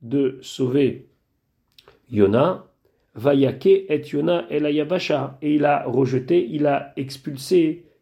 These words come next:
Yona sur la terre sèche. Le Midrash dit dans Bereshit Rabbah que Akadosh Baruch Hu s'est adressé à l'homme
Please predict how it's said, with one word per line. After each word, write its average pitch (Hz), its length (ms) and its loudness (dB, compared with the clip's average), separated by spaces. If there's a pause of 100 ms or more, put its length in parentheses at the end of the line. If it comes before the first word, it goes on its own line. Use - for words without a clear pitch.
Yona 147 560 0 (200)
sur - 480 -4
la 123 120 -6
terre 120 300 -6 (140)
sèche. - 520 -14 (680)
Le 143 100 6
Midrash 180 420 4
dit 196 140 -4
dans 175 380 0
Bereshit 147 540 -4
Rabbah 139 560 -2 (100)
que - 100 -6
Akadosh 147 420 -2
Baruch 143 320 0
Hu 151 260 2 (640)
s'est 135 260 -8
adressé 143 560 0
à 113 100 0
l'homme 120 380 2